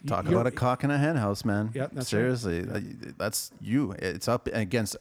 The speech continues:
Speaker 2: other, and if you get a rough and tumble contractor,
Speaker 1: Don. You get Don.
Speaker 2: <laughs> and he might wave and just goodbye, man. Glenn, thank you very much. We got one last segment here.
Speaker 1: Yeah.
Speaker 2: We gotta wrap up the show.
Speaker 1: Yeah.
Speaker 2: I think you know about the twelve questions of construction.
Speaker 1: Yep.
Speaker 2: What is your favorite construction word?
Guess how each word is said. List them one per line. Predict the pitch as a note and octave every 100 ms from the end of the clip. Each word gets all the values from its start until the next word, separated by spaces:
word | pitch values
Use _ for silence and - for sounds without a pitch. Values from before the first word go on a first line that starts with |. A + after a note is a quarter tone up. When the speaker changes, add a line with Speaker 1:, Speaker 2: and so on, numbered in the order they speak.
| -
Speaker 2:
other, | A#2 A2+
and | - G#2
if | F#2 C3
you |
get | C#3 B2
a |
rough | F#2 E2+ F#2 A2 -
and | F2
tumble | F#2 F#2+ F#2+ -
contractor, | - F2 - A#2+ A#2+ C#3+
Speaker 1:
Don. | E3+ G#3+ A2 - - - -
You | C#3
get | C#3
Don. | A3 G3 C#4+ - G3+ -
Speaker 2:
<laughs> | - - - - - - -
and | G#2 A2
he |
might | A2+ B2+ A#2
wave | C3+ B2+ G2+
and |
just | F#2+ F#2+
goodbye, | A#2 F#2 A2+ C#3 G#2
man. | F2+ G2 E3+ - - -
Glenn, | - E3+ B2+
thank | - D#3 F3+
you | D3+
very | D#3 D#3
much. | C3+ D3 -
We | C3+
got | C3
one | B2+ D3
last | D3 C3+ -
segment | B2+ A#2+ A#2
here. | A#2 C#3+
Speaker 1:
Yeah. | D3+ B2
Speaker 2:
We |
gotta | B2 A#2+
wrap | C3 B2+
up | A#2+
the | A#2
show. | - A#2 C#3 F#3
Speaker 1:
Yeah. | D3 - - _ -
Speaker 2:
I | A2+ A2+
think | B2 A#2+
you |
know | A2+
about | A2 A2
the | -
twelve | - G#2+
questions | A2+ G#2+ A#2 G2+
of | G#2
construction. | G2 A#2 - D3+ C#3+
Speaker 1:
Yep. | C3 - _ - - - _ _ _
Speaker 2:
What | B2 A#2+
is | G2+
your |
favorite | - A#2 G#2+
construction | G#2 - A#2 B2
word? | G2 F2+